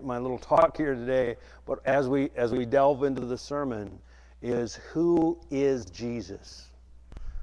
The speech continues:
Who is Jesus to you? All right? Have you accepted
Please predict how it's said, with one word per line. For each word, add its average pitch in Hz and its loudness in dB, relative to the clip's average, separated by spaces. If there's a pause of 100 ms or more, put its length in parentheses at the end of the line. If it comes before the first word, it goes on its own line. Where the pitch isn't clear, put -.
(140)
Who 233 12
is 208 12
Jesus 165 2
to - -2
you? 143 2 (460)
All - -14
right? 127 -4 (640)
Have 151 12
you 220 10
accepted 143 8